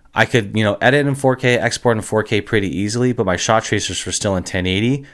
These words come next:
which got me into this, like, secondary mode. So I got a Mac Mini just so I could do Shot Tracers in four K, so I can use the Shot Tracer Pro app on Mac O S. And so I was, you know, airdropping files between my Mac Mini and my iPad,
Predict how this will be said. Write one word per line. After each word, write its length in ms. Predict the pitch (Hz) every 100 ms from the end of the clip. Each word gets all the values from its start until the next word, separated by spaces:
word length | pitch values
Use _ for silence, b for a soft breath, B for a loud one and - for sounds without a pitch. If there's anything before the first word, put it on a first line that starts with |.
| B B B -
which 240 | 107 -
got 180 | 143 156
me 240 | 165 147
into 300 | 127 113 -
this, 240 | 107 104 -
like, 160 | 95
secondary 760 | - - 101 - 110 113 113 117
mode. 480 | 113 117 117 123 120
So 140 | 117
I 100 | 104
got 220 | 101 113
a 40 | 113
Mac 300 | 104 104 -
Mini 320 | 98 101 104
just 400 | 95 104 117 -
so 100 | 113
I 120 | 104
could 240 | 107 95
do 200 | 92 101
Shot 300 | 98 - 90
Tracers 400 | 90 107 101 98
in 80 | 98
four 240 | 87 92 92
K, 260 | - 98
so 140 | 113 98
I 60 |
can 160 | 90 101
use 240 | 95 92
the 80 | 90
Shot 200 | - 87
Tracer 280 | - - -
Pro 300 | - 104 90
app 280 | 95 95 -
on 240 | 92 92 90
Mac 240 | 85 -
O 100 | 85
S. 400 | 92 131 135 - B B B B -
And 100 | 104
so 120 | 117
I 120 | 107
was, 220 | 110 - - - - -
you 100 | 110
know, 100 | 101
airdropping 640 | - 117 123 120 110 110 98
files 380 | - 95 101
between 360 | 98 92 - 110
my 160 | 98 90
Mac 300 | 98 98 107
Mini 280 | 101 104
and 140 | 92 92
my 340 | 85 80 98
iPad, 400 | 110 95 90 87